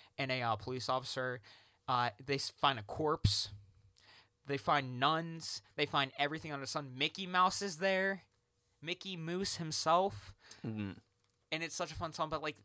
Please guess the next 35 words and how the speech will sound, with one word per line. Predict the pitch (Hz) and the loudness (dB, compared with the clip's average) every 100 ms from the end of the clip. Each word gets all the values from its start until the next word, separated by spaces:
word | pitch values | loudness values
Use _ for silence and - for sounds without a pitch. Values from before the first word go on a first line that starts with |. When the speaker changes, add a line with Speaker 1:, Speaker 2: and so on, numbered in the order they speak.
| _ _ _ _ 120 | _ _ _ _ -12
Speaker 1:
The | 123 120 | -8 0
Elephant | 156 175 135 | 0 0 -4
in | |
the | 110 | -10
Room, | 110 101 101 101 _ _ _ | -8 -8 -10 -12 _ _ _
two | - 160 | -10 -6
of | 147 123 | -4 -6
the | 139 | -8
best | 131 120 - | -4 -4 -4
songs | 139 120 110 | -6 -8 -8
is | 110 - | -12 -6
Eye | - 117 | -2 0
to | 117 | 0
Eye. | 113 110 120 147 143 _ _ _ _ _ _ _ _ - | 0 0 0 -4 -16 _ _ _ _ _ _ _ _ -8
And, | 127 120 120 | -6 -4 -2
um, | 110 104 104 104 110 - _ - | -2 -4 -6 -8 -10 -16 _ -18
oh | - | -12
my | 123 117 | -10 -6
gosh, | 113 104 | -6 -4
what | 123 | -6
was | |
the | 120 | -6
other | 113 113 | -6 -6
one? | 107 104 104 - _ _ _ _ | -6 -6 -6 -12 _ _ _ _
It's | - | -12
gonna | 143 | -12
kill | 117 160 | -10 -10
me | 143 | -8
if | 123 | -8
I | |
don't | 123 127 | -8 -4
know | 160 | -4
it. | 131 _ _ _ _ _ _ _ _ _ _ | -6 _ _ _ _ _ _ _ _ _ _
But, | - | -4
like, | 151 151 | -4 -4